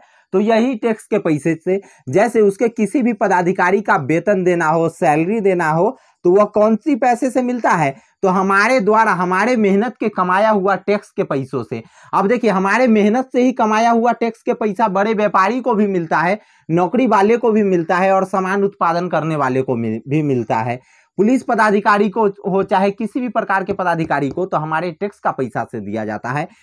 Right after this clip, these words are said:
नेता का घर भी और नेता को वेतन भी, अगर नेता को पेंशन मिलता है तो पेंशन भी किस चीज़ों से दिया जाता है? तो बिहार के, भारत के A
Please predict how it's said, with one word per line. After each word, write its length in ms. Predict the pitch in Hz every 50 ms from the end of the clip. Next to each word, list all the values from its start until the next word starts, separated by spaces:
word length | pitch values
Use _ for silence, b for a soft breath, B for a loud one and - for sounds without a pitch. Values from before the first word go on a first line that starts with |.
| b b b -
नेता 360 | 147 170 185 196 190 254 247
का 140 | 240 254 226
घर 340 | 175 143 127 180 214 247 247
भी 220 | 202 226 226 226
और 220 | 226 202 202 190 175
नेता 300 | 185 190 196 196 220 208
को 160 | - 214 196
वेतन 420 | 139 139 160 170 165 220 233 208
भी, 260 | 175 170 165 156 160 B B B B B B -
अगर 200 | 156 165 190 196
नेता 320 | 196 185 185 185 220 226
को 120 | 226 220 202
पेंशन 460 | 196 - 170 156 160 160 226 220 208
मिलता 280 | 202 196 190 190 208
है 120 | 170 170 170
तो 140 | 170 185 160
पेंशन 520 | - - 160 156 160 165 - 208 180 151
भी 220 | 127 127 107 101 - _ _ _ _ _ _ _ _
किस 220 | 208 233 220 _
चीज़ों 260 | - 240 214 254 254
से 140 | 247 262 254
दिया 240 | 208 208 233 240 240
जाता 260 | 233 240 240 233 233
है? 220 | 233 240 247 277 302 b b b b b -
तो 80 | 202
बिहार 640 | 175 151 135 131 156 180 180 156 170 190 214 226 226
के, 220 | 202 202 214 202 180
भारत 540 | 135 110 113 143 151 165 190 214 214 - _ -
के 180 | 196 175 160 - -
A 200 | 190 202 247 220